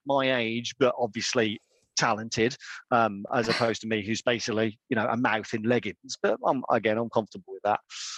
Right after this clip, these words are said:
Um, and so that was kinda cool to be able to, to, to say I did that. Some of the other, like, some of the T V stuff that it led to was, was kinda good. So, you know, the, the, the infamous stroke famous, uh, one P W. Um, I, I, I loved that.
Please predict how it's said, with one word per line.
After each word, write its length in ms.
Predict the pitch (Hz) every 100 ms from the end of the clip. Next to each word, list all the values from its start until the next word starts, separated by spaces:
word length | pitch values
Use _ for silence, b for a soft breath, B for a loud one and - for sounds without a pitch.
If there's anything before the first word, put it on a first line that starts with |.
| -
Um, 500 | 165 165 156 147 135 _ _
and 100 | 208
so 100 | 202
that 160 | 240 247
was 100 | 262
kinda 300 | - 226 147
cool 260 | - 117 107
to 80 |
be 80 | -
able 140 | 165 156
to, 140 | 147 - -
to, 160 | 151 -
to 120 | -
say 260 | 135 - 143
I 80 | 123
did 200 | 135 123
that. 260 | 127 110 -
Some 140 | 247
of 40 |
the 60 | 262
other, 140 | 226 202
like, 200 | 220 202
some 100 | -
of 40 | 240
the 60 |
T 200 | - 220
V 140 | 165 190
stuff 260 | - 202
that 120 | - 151
it 120 | 127
led 160 | 123 -
to 160 | - 113
was, 220 | 101 98 -
was 220 | 117 -
kinda 300 | - 107 92
good. 260 | - 107 107
So, 460 | - 113 110 104 104
you 120 | - 113
know, 280 | 104 104 107 -
the, 200 | 107 101
the, 240 | 104 101 98 B B B
the 100 | 139
infamous 520 | 165 139 139 127 - -
stroke 460 | - - 127 120
famous, 640 | - - 127 117 113 - - -
uh, 220 | 120 110
one 260 | 117 123 113
P 140 | 113
W. 420 | 113 120 135 151 160 b b _
Um, 680 | 117 117 113 113 104 101 98 _ -
I, 280 | 120 123 131 -
I, 120 | 135 151
I 120 | 170
loved 260 | 151 180 117
that. 180 | 101